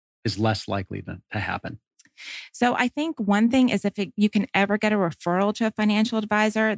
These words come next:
Speaker 2: that is, I would say that that's probably the, the number one way to be able to ensure if somebody else has had a good experience with someone, that's a good thing. I think that, um, for maybe an elderly woman, if she's got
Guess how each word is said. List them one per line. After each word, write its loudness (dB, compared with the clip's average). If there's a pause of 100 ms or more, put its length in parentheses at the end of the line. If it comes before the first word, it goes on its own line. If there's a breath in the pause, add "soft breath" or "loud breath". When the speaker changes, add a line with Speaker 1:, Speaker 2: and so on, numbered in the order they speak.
Speaker 2:
that 2
is, -2 (220)
I 4
would 2
say 0
that -2
that's 0
probably 0
the, 0 (180)
the 2
number 2
one -2
way 2
to -8 (280)
be 2
able 4
to 0
ensure 2
if -8
somebody 0
else 0
has -10
had 0
a 0
good 0
experience 0
with 0
someone, 2 (560 loud breath)
that's 0
a -6
good -2
thing. 2
I 2
think 0
that, 2
um, 2 (140)
for 0
maybe 4
an 0
elderly 2
woman, 0
if -2
she's -2
got 0